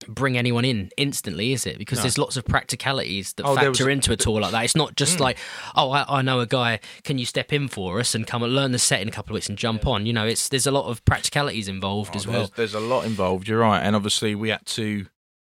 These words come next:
Speaker 2: yeah, went to London a lot for the American embassy and all that sort of stuff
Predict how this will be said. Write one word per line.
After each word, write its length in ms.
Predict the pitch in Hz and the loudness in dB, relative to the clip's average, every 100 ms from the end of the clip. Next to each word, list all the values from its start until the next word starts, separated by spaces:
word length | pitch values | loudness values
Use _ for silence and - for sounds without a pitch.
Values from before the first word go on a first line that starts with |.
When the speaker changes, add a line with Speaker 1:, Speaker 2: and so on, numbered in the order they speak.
| _ _ | _ _
Speaker 2:
yeah, 100 | 104 | -2
went 220 | 90 92 92 | 0 -2 -2
to 80 | |
London 320 | 107 110 107 107 | -2 -2 -2 0
a 60 | |
lot 220 | 113 120 | 0 -2
for 100 | - | -2
the 60 | 107 | -4
American 360 | 104 110 107 110 | -2 -2 -4 -4
embassy 480 | 110 110 - 120 120 | -4 -6 -6 -4 -4
and 80 | |
all 80 | 110 | -6
that 140 | 113 - | -8 -10
sort 160 | 117 | -10
of 80 | 104 | -10
stuff 340 | - 117 107 | -8 -8 -8